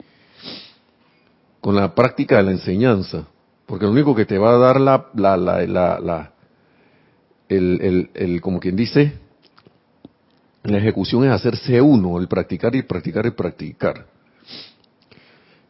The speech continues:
Y me, hoy voy a ir ya a la clase porque hay varias cosas aquí.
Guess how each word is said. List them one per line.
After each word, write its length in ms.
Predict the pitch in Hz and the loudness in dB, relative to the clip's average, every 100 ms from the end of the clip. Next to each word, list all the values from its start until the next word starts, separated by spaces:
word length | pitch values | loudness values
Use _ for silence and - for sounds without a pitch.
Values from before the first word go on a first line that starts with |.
| _ _ _ _ _ _ _ | _ _ _ _ _ _ _
Y 440 | - 110 110 113 - _ _ _ _ _ _ - - _ _ _ - _ - _ _ 113 | -2 0 2 0 -4 _ _ _ _ _ _ -20 -20 _ _ _ -20 _ -20 _ _ 2
me, 560 | 113 120 120 117 113 117 | 6 6 6 6 4 4
hoy 240 | 120 143 | 2 4
voy 160 | 139 156 | 6 6
a 60 | 156 | 6
ir 200 | 156 151 120 | 6 2 2
ya 160 | 135 | 4
a 40 | 143 | 6
la 120 | 131 | 4
clase 320 | 139 135 139 | 4 4 2
porque 400 | - 127 120 131 - _ _ _ _ _ _ _ _ _ - | 2 -2 0 -4 -6 _ _ _ _ _ _ _ _ _ -10
hay 80 | 78 | -2
varias 240 | 104 113 | 0 0
cosas 400 | 113 113 131 95 | 0 0 2 2
aquí. 240 | 90 101 | 0 -6